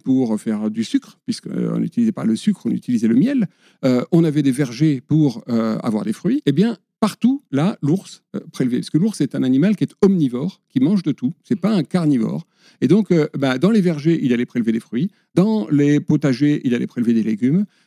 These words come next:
euh, dans les ruchers, euh, on connaît le goût de l'ours pour le miel, euh, c'est pas qu'une fable. Il n'y a pas que le miel qui l'intéresse, mais le, il adore le miel. Dans le troupeau, il allait faire, euh, de prélever aussi de la viande. En fait, il, c'était un parfait concurrent de l'homme.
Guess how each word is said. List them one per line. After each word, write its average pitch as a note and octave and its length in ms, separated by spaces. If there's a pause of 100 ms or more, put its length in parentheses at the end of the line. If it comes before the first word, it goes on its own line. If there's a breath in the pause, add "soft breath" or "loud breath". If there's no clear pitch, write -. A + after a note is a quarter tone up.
(120)
euh, A2+ 300
dans F#3 300
les D#3 100
ruchers, D3+ 680
euh, A#2 100 (200)
on G#2 120
connaît B2+ 340
le A#2 140
goût C3 380
de A#2+ 120
l'ours A#2+ 540
pour A2+ 160
le A2+ 60
miel, B2+ 360 (260)
euh, F#2 160
c'est - 220
pas F3 160
qu'une C#3+ 260
fable. C3 480
Il - 40
n'y C3 40
a C3+ 60
pas G#3+ 140
que B3 160
le A3+ 100
miel G3 220
qui E3+ 100
l'intéresse, D3+ 460
mais F#3 240
le, F3+ 180
il C3+ 100
adore A#2+ 260
le A2 80
miel. C3 340 (440 soft breath)
Dans A3+ 140
le A3+ 80
troupeau, G3 560
il D3+ 160
allait D3 140
faire, C#3 340
euh, C3 320
de C3 60
prélever C#3 340
aussi B2 240
de A2+ 60
la A2 80
viande. E3+ 320
En C3+ 100
fait, - 240
il, E3 60
c'était F#3+ 340
un E3 140
parfait G3+ 500
concurrent F#3 480
de E3+ 100
l'homme. A2 280